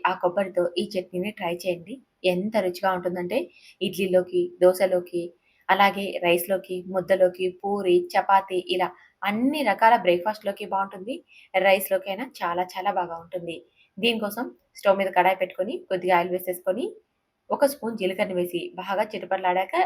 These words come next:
ఇందులోకి పది నుంచి పదిహేను దాకా వెల్లుల్లి రెబ్బలు తీసేసుకొని వీటిని లో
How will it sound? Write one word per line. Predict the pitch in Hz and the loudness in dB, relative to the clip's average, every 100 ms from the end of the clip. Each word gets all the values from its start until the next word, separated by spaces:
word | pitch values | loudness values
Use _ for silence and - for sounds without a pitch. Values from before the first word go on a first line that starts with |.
| 370 | -2
ఇందులోకి | 220 190 185 180 175 | -4 -2 -2 0 0
పది | - 208 247 | 4 4 4
నుంచి | 240 226 285 285 | -4 -6 -10 -4
పదిహేను | 175 180 202 196 | -4 -4 -6 -4
దాకా | 185 180 180 | -2 -2 -2
వెల్లుల్లి | 175 175 | -2 0
రెబ్బలు | 180 180 175 | 0 -2 -6
తీసేసుకొని | 175 160 - 202 330 403 _ _ - | -8 -14 -14 -10 -10 -12 _ _ -12
వీటిని | 202 185 180 180 - | -8 -6 -6 -6 -4
లో | 190 | 0